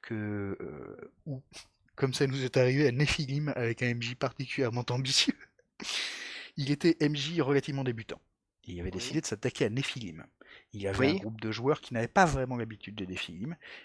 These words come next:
Speaker 1: et parce qu'il a trouvé hyper intéressant de nous faire jouer, euh, la campagne, euh, du Souffle du Dragon qui se passe en Bretagne, et tous les effets de Nemos nous envoyaient dans la campagne des Arthuriades.
Speaker 2: Ouf.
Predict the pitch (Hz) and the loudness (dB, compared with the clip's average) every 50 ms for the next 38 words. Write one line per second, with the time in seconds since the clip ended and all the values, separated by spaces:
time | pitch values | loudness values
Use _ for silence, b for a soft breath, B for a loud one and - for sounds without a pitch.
0 | B B - 123 - 135 - - - - - 139 127 117 - 123 117 131 127 - | B B -6 -2 0 0 0 -2 -4 -4 -2 -2 -2 -2 -4 -6 -6 -4 -4 -4
1 | - - 131 120 123 120 - - - - - - 180 151 135 135 - - 127 127 | -6 -10 -6 -4 -4 -4 -4 -6 -8 -6 0 2 2 2 2 0 -2 -2 0 0
2 | 123 - - 127 120 113 107 107 104 110 107 - - 104 95 95 98 104 101 101 | -2 -2 -4 -4 -4 -4 -4 -4 -4 -6 -6 -4 -4 -4 -4 -4 -6 -6 -6 -6
3 | 98 92 87 87 _ b b b b b b b b - 92 80 76 78 - - | -6 -6 -6 -10 _ b b b b b b b b -12 -12 -10 -10 -12 -12 -14
4 | - - 60 67 98 101 101 - - 131 110 - - 110 107 104 104 101 101 98 | -14 -14 -10 -6 -4 -4 -4 -4 -4 -8 -6 -2 0 0 0 0 -2 -4 -6 -6
5 | 95 92 90 85 80 73 67 64 64 57 57 55 52 50 50 50 50 52 50 50 | -6 -6 -6 -8 -10 -10 -12 -12 -12 -12 -14 -14 -14 -14 -16 -16 -16 -18 -18 -18
6 | 50 50 - - 50 50 50 50 50 50 50 - - 92 98 101 101 - - 208 | -18 -18 -18 -18 -18 -18 -18 -20 -20 -20 -20 -20 -20 -16 -12 -10 -8 -6 -4 -4
7 | 180 - - 151 131 127 127 110 117 123 123 135 127 - - 104 - - 113 110 | -4 -4 -4 -6 -4 -2 0 0 0 0 -2 -4 -6 -6 -8 -8 -4 -2 -2 -2
8 | - 117 107 101 101 110 - - 117 104 95 87 80 - - _ b b b b | -2 -4 -6 -6 -6 -6 -2 0 0 0 0 -4 -8 -12 -14 _ b b b b
9 | b b b b b b b - 117 113 - - 202 190 190 160 139 147 - - | b b b b b b b -10 -10 -10 -8 -6 -2 2 2 2 2 2 0 -2
10 | 143 123 127 135 127 120 127 120 110 - - - - 113 120 117 123 120 117 117 | -2 -2 -2 -2 -2 -2 -2 -2 -2 -4 -6 -8 -8 -8 -6 -4 -2 -2 0 0
11 | 113 113 113 107 104 104 - 110 104 - 107 104 104 101 101 - - - - - | 0 0 0 0 -2 -4 -4 -4 -4 -2 -2 -2 -2 -2 2 4 4 4 2 0
12 | - 139 123 113 101 98 117 - 165 - _ _ - - 147 147 131 - - - | -4 -4 -2 -2 -2 -2 -2 -2 -4 -6 _ _ 0 2 2 2 2 0 -2 -4
13 | - - - | -4 -6 -8